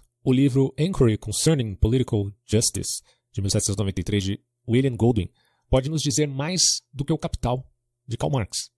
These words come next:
De fato, podemos entender mais sobre O Capital depois de vermos como premissas semelhantes funcionam no modelo menos complicado de William Goldwyn. Da mesma forma,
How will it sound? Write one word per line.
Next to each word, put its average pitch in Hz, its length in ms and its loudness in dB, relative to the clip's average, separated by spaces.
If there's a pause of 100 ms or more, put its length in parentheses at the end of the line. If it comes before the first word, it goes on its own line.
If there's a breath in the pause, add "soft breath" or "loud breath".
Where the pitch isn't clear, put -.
(880 soft breath)
De 170 120 8
fato, 156 340 2
podemos 127 320 2
entender 131 320 0
mais 127 180 -2
sobre 123 220 0
O 120 40 2
Capital 120 580 0
depois 120 300 4
de 123 80 -2
vermos 117 480 2 (280)
como 117 180 -2
premissas 127 580 0
semelhantes 123 460 -2
funcionam 147 580 -2
no 117 80 -6
modelo 120 360 0
menos 123 260 -4
complicado 127 500 0 (400)
de 135 120 -2
William 143 260 2
Goldwyn. 123 340 4 (1040 soft breath)
Da 110 120 0
mesma 104 200 2
forma, 123 400 0